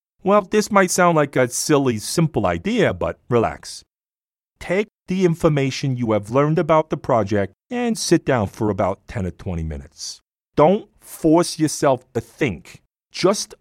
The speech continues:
allow the idea to take shape inside of your mind. This has worked quite well for me throughout my career as a voice agent.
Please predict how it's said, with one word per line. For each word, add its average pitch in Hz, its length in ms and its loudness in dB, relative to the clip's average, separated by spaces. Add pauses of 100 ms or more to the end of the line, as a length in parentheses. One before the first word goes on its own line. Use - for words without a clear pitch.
allow 156 460 0
the 127 200 -4
idea 107 720 -4
to 120 60 -8
take 143 300 -4
shape - 400 -4
inside 113 380 -2
of 101 100 -4
your 104 120 -2
mind. 95 420 -2 (360)
This 165 180 0
has 175 140 -6
worked 135 260 0
quite 185 320 0
well 165 160 4
for - 140 -4
me 123 140 0
throughout 101 320 -2
my 104 120 -4
career 92 340 -8
as 85 120 -8
a 98 60 -4
voice 147 320 0
agent. - 300 -12